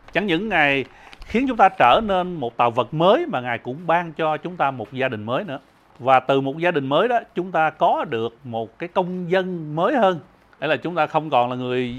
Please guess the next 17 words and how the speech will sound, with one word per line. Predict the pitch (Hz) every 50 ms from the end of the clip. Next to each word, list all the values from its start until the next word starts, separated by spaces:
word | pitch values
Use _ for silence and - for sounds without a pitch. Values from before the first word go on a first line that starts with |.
| 127 127 127 127 127
ờ, | 127 123 123 117
công | - 160 160 165
dân | 175 170 170 156
Việt | 139 139
Nam | 160 170 180 180
nữa. | 160 156 190 214 - - - -
<laughs> | - - - 233 - 659 247 - - - - - - - 240 202 - - - - - - - 185 -
Không, | - 165 151 151 151 147 - - - 185 - - 220 247 339 - -
không, | - 165 151 147 147 147 147 143 -
không | - 165 156
được | 147 131 131 175
năm | 156 147 147 147 165 175 156
mươi | 165
phần | - 170 147 143
trăm | 170 170 170 160
nữa. | 165 175 -
<laughs> | 170